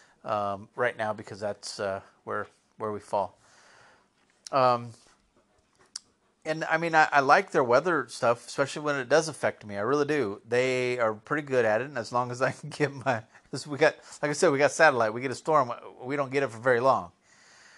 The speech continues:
But, uh, <laughs> you know, I do appreciate it when it's gonna affect me, but for fuck's sake, if it's ninety, a hundred miles away from me,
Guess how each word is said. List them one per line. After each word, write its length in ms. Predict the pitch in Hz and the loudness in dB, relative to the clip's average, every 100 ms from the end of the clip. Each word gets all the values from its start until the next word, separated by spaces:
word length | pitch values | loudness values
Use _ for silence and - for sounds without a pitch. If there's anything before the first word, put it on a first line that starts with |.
| - - - | -20 -20 -12
But, 300 | 135 143 139 | 2 4 6
uh, 280 | 135 131 120 - - - - | 6 6 4 -2 -12 -20 -20
<laughs> 180 | - 185 180 165 - | 2 2 2 -6 -6
you 100 | 170 | -4
know, 300 | 143 139 151 _ - - - | 2 2 0 _ -20 -16 -10
I 60 | |
do 100 | 139 | 0
appreciate 640 | 208 - - 190 - 170 196 | 0 0 -2 -2 0 0 2
it 100 | 156 | 0
when 140 | 147 | -4
it's 140 | 139 | -6
gonna 180 | 160 156 | -8 -6
affect 340 | 131 151 143 - | -2 -2 -4 -6
me, 140 | 160 | -8
but 340 | 147 131 110 - _ - - _ _ _ | 0 0 0 -8 _ -20 -20 _ _ _
for 120 | - | -14
fuck's 400 | 131 - 277 - | -12 -4 -4 -2
sake, 380 | - 208 170 - | -4 -2 -4 -6
if 120 | 131 | -4
it's 280 | 233 262 - _ _ _ - | -4 -4 -16 _ _ _ -4
ninety, 460 | 151 180 196 202 | -2 -2 -6 -4
a 60 | 175 | 0
hundred 260 | 175 185 | 0 -2
miles 280 | 190 190 180 | 0 0 0
away 200 | 147 147 | 0 -2
from 160 | 180 196 | -2 -8
me, 200 | 208 | -10